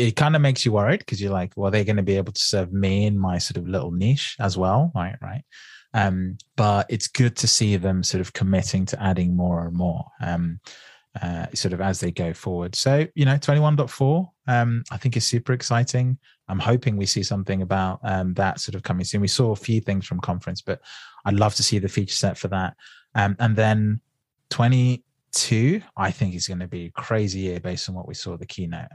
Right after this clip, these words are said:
Like, twenty-two and twenty-three, I always say this, I'm always, I'm an optimist, as it were. <laughs> It's always gonna be a big year next year. Um, but I really do think we might get really what, surprised next year with the, with the sort of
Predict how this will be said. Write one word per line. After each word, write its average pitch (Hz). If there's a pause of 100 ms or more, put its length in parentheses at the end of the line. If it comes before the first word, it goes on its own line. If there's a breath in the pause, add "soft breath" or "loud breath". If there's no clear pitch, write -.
Like, 87 (420 soft breath)
twenty-two 120
and 120
twenty-three, 110
I 110
always 160
say 98
this, 80
I'm 104
always, 92
I'm 92
an 87
optimist, -
as 87
it 78
were. 78 (180)
<laughs> 165 (100)
It's -
always 185
gonna 147
be 135
a 127
big 120
year 107
next 104
year. 95 (540 loud breath)
Um, 107
but 123
I 123
really 131
do 117
think 95 (120)
we 104
might 98
get 90
really 95
what, 92
surprised 87
next -
year 82
with 82
the, 85
with 90
the 90
sort 92
of 87